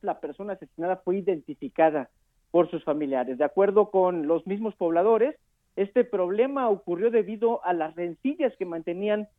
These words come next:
el dueño de la empresa Río Aventura y otra persona de esta misma localidad. Se habla de que Francisco se encontró a Berulo Xotla Anel en la vía pública, donde discutieron y después de unos momentos, el empresario sacó una pistola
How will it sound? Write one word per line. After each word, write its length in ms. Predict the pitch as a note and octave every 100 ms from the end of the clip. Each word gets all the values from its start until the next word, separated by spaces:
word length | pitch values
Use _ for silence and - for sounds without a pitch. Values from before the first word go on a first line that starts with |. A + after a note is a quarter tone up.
| _ -
el 160 | F3
dueño 240 | F#3 B3 B3+
de 100 | G#3+
la 100 | F3+
empresa 420 | F3 G#3+ G#3+ G#3
Río 240 | F#3 G#3+
Aventura 600 | G3 E3 D#3 G#3+ A#3 C4 -
y 140 | F#3
otra 280 | G#3+ G#3+ G3+
persona 560 | E3 E3 F#3+ G3 F#3+ - _ _
de 160 | - F#3+
esta 180 | F#3+ F#3
misma 320 | F3 D#3+ F3
localidad. 540 | D#3+ D3+ D3 D3 C#3 -
Se 100 | F3
habla 300 | F3+ G3+ F#3
de 140 | E3+
que 160 | - D#3+
Francisco 800 | D#3 D3+ A3 A3+ - C4+ E4 _ _ _ -
se 60 |
encontró 640 | E3+ E3 F3 E3 G3+ G#3+ -
a 140 | D#3 D#3+
Berulo 500 | E3 F3+ C4 A#3+ G#3 -
Xotla 380 | G#3+ G#3+ G#3+ -
Anel 360 | D#3+ F3 G#3+
en 100 | G3
la 80 | F3
vía 160 | E3 F3+
pública, 600 | - A3+ A#3+ - D4 - _ _ _
donde 260 | G3 G3+ F#3+
discutieron 800 | D#3+ - F#3 A3+ B3+ C#4 C4 -
y 80 |
después 460 | F#3 F3+ - A3 G3
de 340 | G3+ F#3+ E3+
unos 320 | E3 G#3 G#3+ A3+
momentos, 640 | A#3 C4 A3+ C#4 D#4 _ _ _
el 220 | - F3+ F3+
empresario 580 | E3+ F#3+ E3+ A3 A3
sacó 300 | G3+ D#3+ -
una 260 | G#3 G3+ E3+
pistola 560 | D#3 - G#3+ A3+ C4